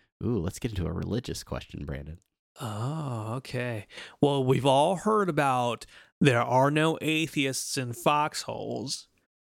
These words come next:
Speaker 2: Well, I think that Rick and Morty is pointing out this saying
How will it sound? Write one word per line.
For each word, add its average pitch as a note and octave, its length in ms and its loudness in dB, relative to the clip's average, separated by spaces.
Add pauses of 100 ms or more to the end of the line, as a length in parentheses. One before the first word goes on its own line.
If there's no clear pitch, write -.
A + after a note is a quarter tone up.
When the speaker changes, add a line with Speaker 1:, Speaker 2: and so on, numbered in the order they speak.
(260)
Speaker 2:
Well, D#3+ 340 4
I A3 260 6
think C#3 380 0
that A#2 220 0
Rick B2+ 300 0
and A#3+ 120 -4
Morty C#3+ 460 2
is B2 140 -10 (100)
pointing F#3 480 2
out F3+ 320 -4
this A3 260 4
saying A#2+ 720 -4